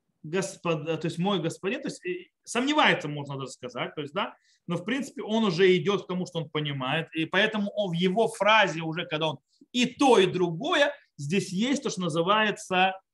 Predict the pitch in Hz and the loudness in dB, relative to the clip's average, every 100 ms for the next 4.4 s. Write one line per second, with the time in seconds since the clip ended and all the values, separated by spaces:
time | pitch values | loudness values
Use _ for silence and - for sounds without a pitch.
0 | _ _ _ 156 147 147 147 147 160 143 | _ _ _ -2 2 4 2 0 -4 0
1 | 196 196 - 202 277 214 196 202 208 226 | 2 2 0 -2 -2 -2 -4 -4 -4 -4
2 | 220 220 - 175 208 196 180 160 127 - | -4 -6 -4 2 4 4 2 -4 -6 -4
3 | 247 240 220 180 196 440 494 320 233 220 | 0 4 4 4 6 6 6 4 -2 -2
4 | 269 285 226 240 | 0 2 0 -2